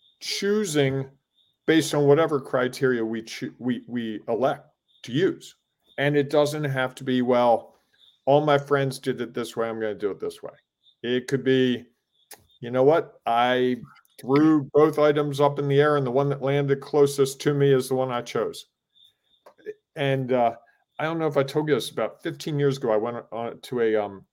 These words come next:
workshop, a weekend-long workshop about mindset and about just going through life.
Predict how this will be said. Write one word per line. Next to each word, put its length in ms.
workshop, 720
a 20
weekend-long 640
workshop 500
about 280
mindset 640
and 100
about 320
just 240
going 240
through 220
life. 340